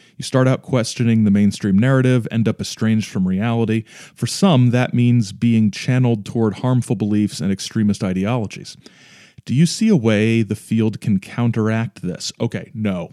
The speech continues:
I don't. It's the nature of the beast. Um, it, I, I don't think the field can counteract it without being accused of having become part of the mainstream narrative itself, and then,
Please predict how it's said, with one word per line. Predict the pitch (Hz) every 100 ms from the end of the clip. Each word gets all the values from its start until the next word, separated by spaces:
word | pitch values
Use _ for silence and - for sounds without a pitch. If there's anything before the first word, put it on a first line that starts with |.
| _ -
I | 95 92
don't. | 92 80 -
It's | 113 -
the | -
nature | 110 107 110 113
of | 98
the | 92
beast. | 82 71 - - - - _ - -
Um, | 98 95 95 135 _ _ _ -
it, | 110 - _ _ _
I, | 101 104 92
I | 110
don't | 113 110
think | 107 120
the | 104
field | - 120 110
can | - 107
counteract | 117 107 107 120 123 127
it | 117
without | 101 113 117 110 -
being | 120 123 117
accused | 107 - 120 120 113 -
of | - 107 101
having | - 120 113 113
become | 107 - 113 110
part | - 113
of | 107
the | 107
mainstream | 104 107 107 - 110 98
narrative | 98 98 95 92
itself, | 92 - 117 107 104 - - - - -
and | 104 101
then, | 104 110 113 107